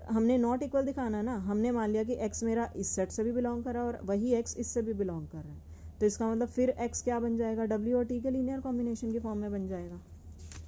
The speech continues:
ठीक है, तो X मेरा ऐसे भी लिखा जा सकता है। अभी मैंने बोला कि X एयू plus बीबी के equal है, यहाँ बोल रही हूँ एक्स सीडब्ल्यू plus डीटी के equal है। इसका मतलब एयू plus बीबी किसके equal होगा? सीडब्ल्यू plus डीटी के equal।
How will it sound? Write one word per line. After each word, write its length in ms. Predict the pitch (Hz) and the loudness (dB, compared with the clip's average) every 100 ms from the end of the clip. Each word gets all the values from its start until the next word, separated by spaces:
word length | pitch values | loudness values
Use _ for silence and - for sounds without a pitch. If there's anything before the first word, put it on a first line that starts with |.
| - - - - - - - - - - - - - - - - - | -12 -12 -14 -16 -16 -16 -16 -16 -16 -16 -14 -16 -16 -16 -16 -16 -4
ठीक 180 | 233 285 | -4 -4
है, 100 | 269 - - - - - | -10 -16 -16 -16 -16 -10
तो 80 | 214 190 | -4 0
X 240 | 202 - | 0 0
मेरा 200 | 226 233 - | 0 0 0
ऐसे 260 | 214 254 | 0 0
भी 80 | 254 | 0
लिखा 240 | 262 277 | 0 -2
जा 160 | 254 247 | -2 -2
सकता 300 | 240 226 - | -2 -4 -4
है। 60 | - | -2
अभी 140 | 220 | 2
मैंने 240 | 240 240 | 2 2
बोला 240 | 233 233 233 | 2 0 0
कि 140 | 240 196 | -2 -2
X 260 | 220 - - | -2 -4 2
एयू 300 | 196 190 185 | 2 4 2
plus 180 | 190 185 | 2 0
बीबी 240 | 196 190 | 0 2
के 100 | 196 | 2
equal 260 | 190 196 190 | 0 0 0
है, 80 | 196 | 0
यहाँ 200 | 208 226 | 0 2
बोल 160 | 226 | 2
रही 100 | 220 | 2
हूँ 80 | 226 | 0
एक्स 180 | 226 220 | -2 -6
सीडब्ल्यू 440 | - 190 180 170 185 | -4 -2 0 0 -2
plus 220 | 190 185 | -2 -2
डीटी 240 | 180 175 | -2 0
के 120 | 180 170 | -2 -2
equal 240 | 175 170 | -4 -6
है। 100 | 170 | -6
इसका 200 | 185 - | -6 -2
मतलब 220 | 202 208 - | 0 0 2
एयू 260 | 190 202 | 2 2
plus 200 | 214 226 | 2 0
बीबी 240 | 202 214 220 | 0 -2 -2
किसके 240 | 220 226 | -2 -2
equal 200 | 214 214 | 0 0
होगा? 140 | 202 196 | -2 0
सीडब्ल्यू 420 | 214 214 208 220 | 0 0 0 0
plus 180 | 226 208 | 0 -2
डीटी 260 | 220 262 | -2 0
के 100 | 254 | -2
equal। 240 | 240 233 | -2 -4